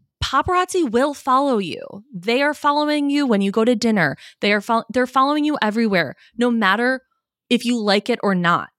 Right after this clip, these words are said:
I'm not saying that it's right. I'm not saying, you know, photographers and paparazzi don't go to extreme lengths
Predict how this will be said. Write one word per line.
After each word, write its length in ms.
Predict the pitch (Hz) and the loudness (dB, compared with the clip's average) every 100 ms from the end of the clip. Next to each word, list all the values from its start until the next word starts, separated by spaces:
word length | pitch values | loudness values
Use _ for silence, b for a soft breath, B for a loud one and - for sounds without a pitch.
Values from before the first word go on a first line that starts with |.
| _ | _
I'm 120 | 202 | 0
not 240 | 208 233 254 | 2 0 0
saying 220 | 277 262 | -2 0
that 140 | 233 | 2
it's 180 | 196 - | 0 -2
right. 460 | 170 156 160 233 277 - | -6 -2 0 0 -2 -2
I'm 160 | 190 | 0
not 240 | 185 175 - | 2 0 0
saying, 420 | - 180 170 175 b b b - | -2 -2 -2 -8 b b b -2
you 120 | 214 | 0
know, 160 | 185 | 2
photographers 680 | 165 196 - 170 185 180 185 | 0 -4 0 2 2 0 0
and 120 | 180 | 0
paparazzi 460 | 180 175 180 170 190 | 0 0 0 -2 -2
don't 220 | 170 165 | -4 -4
go 100 | 190 | -6
to 180 | 175 202 190 | -6 -6 -8
extreme 520 | 190 - - 185 175 | -8 -8 -6 -4 -2
lengths 600 | 160 156 151 208 - - | -2 -2 -4 -8 -10 -16